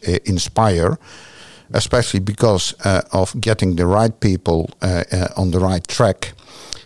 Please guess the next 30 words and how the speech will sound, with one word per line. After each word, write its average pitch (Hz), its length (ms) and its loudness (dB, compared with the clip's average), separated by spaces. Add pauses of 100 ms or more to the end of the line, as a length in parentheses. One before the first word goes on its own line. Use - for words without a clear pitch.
(180)
and 107 280 2
the - 120 0
underlying, 101 920 4
uh, 87 300 -2
uh, 95 200 2
um, 85 360 -4 (140)
yeah, 98 260 2 (120)
uh, 90 220 0 (100)
um, 82 400 -4 (800)
message, 98 760 0 (120)
uh, 92 200 4
for 90 380 2
project, - 640 -2 (100)
uh, 92 60 0
leaders 92 580 0
to - 140 -4
improve 95 420 0
their 90 140 0
benefit 98 500 0
management 85 580 -2
and 92 200 -2
get 92 320 -2
entrepreneurials, 90 1120 0
because - 340 -2
that's - 420 -2
what 98 220 0
you're 101 100 0
stating 80 540 -2
about 82 340 -2
impact, - 580 -4